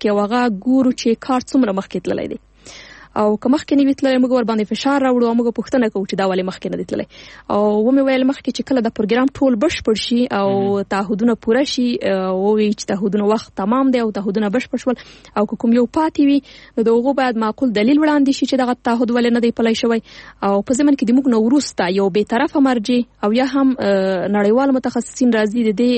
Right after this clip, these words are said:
Speaker 1: آ، ارزیابي کوي او هغه بیا راپور ورکوي ولسمشر ته، او د دې تر څنګ چې موږ هم راپور ورکوو.
Speaker 2: تاسو خو به م-، مخکې د یادونه وکړه چې ولایتونو ته ستاسو سفر شاید سخت وي،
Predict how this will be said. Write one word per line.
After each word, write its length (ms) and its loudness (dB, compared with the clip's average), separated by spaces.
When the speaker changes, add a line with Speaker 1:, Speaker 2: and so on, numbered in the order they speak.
Speaker 1:
آ، 540 0
ارزیابي 400 0
کوي 320 2
او 280 0
هغه 300 0
بیا 120 2
راپور 340 0
ورکوي 500 0
ولسمشر 560 0
ته، 160 -4
او 200 2
د 80 0
دې 120 0
تر 120 -4
څنګ 200 -2
چې 120 -4
موږ 240 0
هم 100 0
راپور 260 -6
ورکوو. 280 -6
Speaker 2:
تاسو 260 -6
خو 80 -16
به 380 -2
م-، 320 -12
مخکې 260 -16
د 20 -4
یادونه 360 -4
وکړه 160 -10
چې 80 -12
ولایتونو 380 -8
ته 120 -16
ستاسو 400 -14
سفر 140 -8
شاید 360 -10
سخت 440 -14
وي، 140 -8